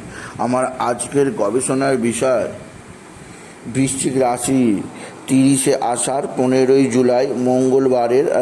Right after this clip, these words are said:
রাশিফল। পাঁচটি সুখবর নিশ্চিত পাবেন, একাধিক রাজ্য, লটারি জেতার সুযোগ, দুটি বিষয়ে সতর্ক থাকুন। হ্যাঁ, ঠিকই ধরেছেন, আজকের এই ভিডিওয়ে আমি বৃশ্চিক রাশির প্রত্যেক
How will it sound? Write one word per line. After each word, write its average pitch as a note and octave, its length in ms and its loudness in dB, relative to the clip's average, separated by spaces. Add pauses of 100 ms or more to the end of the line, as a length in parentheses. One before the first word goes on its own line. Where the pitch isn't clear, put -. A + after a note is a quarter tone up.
(100)
রাশিফল। A2+ 600 -2 (440)
পাঁচটি B2 500 0
সুখবর B2+ 480 0 (180)
নিশ্চিত B2 380 -2 (140)
পাবেন, A#2 300 0 (520)
একাধিক C3 420 0 (160)
রাজ্য, G#2+ 300 -2 (320)
লটারি A#2+ 480 0
জেতার C3 300 0 (120)
সুযোগ, A#2+ 320 0 (500)
দুটি B2+ 240 0 (120)
বিষয়ে B2 380 2 (140)
সতর্ক B2 380 -2 (180)
থাকুন। G2+ 300 -4 (440)
হ্যাঁ, B2+ 200 -6
ঠিকই D#3 300 -2
ধরেছেন, C3 400 2 (220)
আজকের A#2 320 2 (120)
এই B2 180 4
ভিডিওয়ে B2 360 4 (100)
আমি A#2+ 160 -2 (440)
বৃশ্চিক C3 560 -2
রাশির B2 480 0
প্রত্যেক B2 400 0